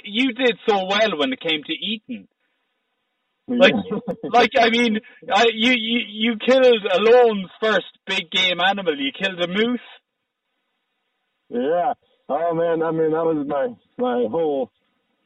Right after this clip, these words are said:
Speaker 2: I'm a skinny guy, so when I went out there, I knew, like, if I don't, I can't just, like, provide as much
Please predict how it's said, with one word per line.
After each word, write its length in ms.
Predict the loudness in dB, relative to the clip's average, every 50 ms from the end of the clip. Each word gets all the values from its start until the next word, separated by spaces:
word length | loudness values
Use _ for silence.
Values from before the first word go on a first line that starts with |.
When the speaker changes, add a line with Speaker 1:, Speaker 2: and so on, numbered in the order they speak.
| _ _ -6
Speaker 2:
I'm 160 | -4 -4 -4
a 60 | -4 -6 _
skinny 300 | -6 -4 -4 -4 -4 -4
guy, 340 | -4 -2 -2 0 0 -2 -2 -2
so 140 | -2 -2 -2
when 80 | -2
I 80 | -2 -2
went 160 | -2 -2 -2
out 200 | -2 -2 -4 -2
there, 180 | -2 -2 -2 -2
I 80 | -2
knew, 220 | -2 -2 -2 0 0
like, 200 | -2 -2 -4 -4
if 160 | -6 -6 -4
I 120 | -4 -4 -4
don't, 240 | -2 -2 -4 -4 -6 _ _ _ _ _ -8
I 100 | -8 -6
can't 300 | -4 -4 -4 -2 -4 -4
just, 200 | -6 -8 -10 -10 -10
like, 180 | -10 -10 -10 -12 _ _ _ _ _ _
provide 560 | -6 -4 -2 -2 -2 -2 -2 -4 -4 -4 -6
as 100 | -6 -6 -4
much 260 | -4 -4 -4 -4